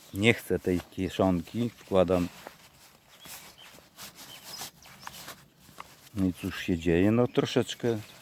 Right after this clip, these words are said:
no fajnie jest, ale, e, dlaczego, dlaczego w tą kieszeń? Bo tu będzie przecież kurtka, prawda?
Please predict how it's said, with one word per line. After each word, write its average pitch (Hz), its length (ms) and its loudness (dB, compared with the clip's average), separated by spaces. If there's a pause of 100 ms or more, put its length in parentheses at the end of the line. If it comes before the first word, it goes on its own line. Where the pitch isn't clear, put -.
(200)
no 117 100 -4
fajnie 80 480 4
jest, 95 480 2
ale, 95 340 4 (1500)
e, 90 400 4 (680)
dlaczego, 104 480 6
dlaczego 104 460 2
w - 20 0
tą 104 200 4
kieszeń? 82 420 -2
Bo 107 160 6
tu 135 320 6
będzie 110 400 6
przecież 113 420 -2
kurtka, 101 500 0 (260)
prawda? 85 380 -2